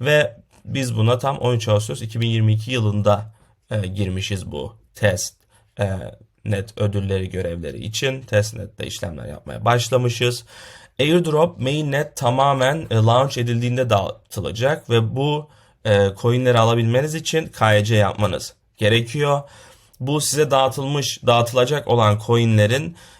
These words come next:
e, snapshot'ı Ağustos'un yirmisi iki bin yirmi üçte çekilmiş. Yani bu da, bu tarihin ilerisinde yaptığınız işlemlerden herhangi bir şey kazanamıyorsunuz. Ondan daha fazla, e, işlem yapmanıza çok fazla gerek yok.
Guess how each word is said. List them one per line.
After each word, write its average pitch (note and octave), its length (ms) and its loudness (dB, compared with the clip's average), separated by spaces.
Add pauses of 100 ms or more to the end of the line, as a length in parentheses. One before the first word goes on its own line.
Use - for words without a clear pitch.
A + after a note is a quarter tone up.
(120)
e, G#2+ 200 4
snapshot'ı C#3 1120 0 (320)
Ağustos'un B2+ 800 0
yirmisi A#2+ 540 -2
iki C3+ 220 -10
bin D3 60 -4
yirmi B2+ 220 -2
üçte A#2+ 240 -4
çekilmiş. F#2+ 480 -8
Yani A#2 220 2
bu C3+ 120 -4
da, B2+ 200 2 (140)
bu C3 280 -6
tarihin G#2 640 2 (160)
ilerisinde G#2+ 480 2
yaptığınız G#2+ 440 2
işlemlerden G#2 720 -2
herhangi A#2 460 0
bir F#2+ 60 -8
şey C3 260 -6
kazanamıyorsunuz. G#2+ 800 -2
Ondan A2+ 320 -2
daha G#2+ 160 4
fazla, G2+ 580 -2
e, G2+ 100 -4
işlem G#2 380 -4
yapmanıza G2 460 -8
çok G#2 280 -8
fazla - 240 -12
gerek F2+ 380 -14
yok. D#3 240 -4